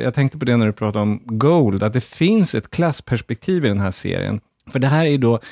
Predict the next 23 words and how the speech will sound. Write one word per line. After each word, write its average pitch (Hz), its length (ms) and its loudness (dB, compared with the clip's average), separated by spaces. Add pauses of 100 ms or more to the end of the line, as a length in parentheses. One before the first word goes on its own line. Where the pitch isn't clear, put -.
(460)
inte 143 300 0
bara 143 440 2
Margaret, 107 600 0
utan 101 340 -4
hennes 101 320 -6
grannar 107 960 0
och 104 120 -10
liksom 104 240 -8
folk 107 300 -6
omkring 110 320 -2
dem. 110 160 -2 (680)
En 131 200 2
del 185 460 2
är 127 140 0
stenrika 113 600 0
från 120 180 2
början, 117 340 4
men 131 120 4
många 160 320 2
är 202 60 0
så - 120 -2
här 117 80 2
övre 117 500 0